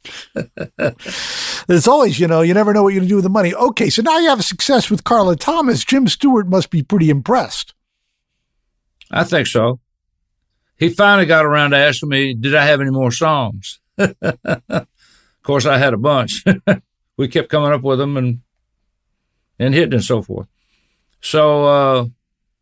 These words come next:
Speaker 1: Wilson and I wrote, uh, Midnight, In the Midnight Hour.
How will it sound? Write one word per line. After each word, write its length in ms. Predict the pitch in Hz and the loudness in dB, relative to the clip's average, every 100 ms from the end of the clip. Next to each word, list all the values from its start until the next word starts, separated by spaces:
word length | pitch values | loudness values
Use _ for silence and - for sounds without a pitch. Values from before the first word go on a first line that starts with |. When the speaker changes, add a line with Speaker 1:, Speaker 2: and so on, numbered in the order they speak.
| _ _ _ _ _ _ _ _ - | _ _ _ _ _ _ _ _ -4
Speaker 1:
Wilson 380 | 156 196 127 143 | 2 2 2 0
and 80 | 139 | 2
I 80 | |
wrote, 380 | 135 139 135 - | 2 2 0 0
uh, 300 | 135 127 120 113 _ _ _ _ _ _ _ | 0 2 0 -4 _ _ _ _ _ _ _
Midnight, 420 | 147 160 156 151 | 0 2 4 2
In 140 | 160 160 | 2 2
the 60 | |
Midnight 380 | 151 151 143 139 | 0 0 2 2
Hour. 280 | 139 147 123 | 2 0 -4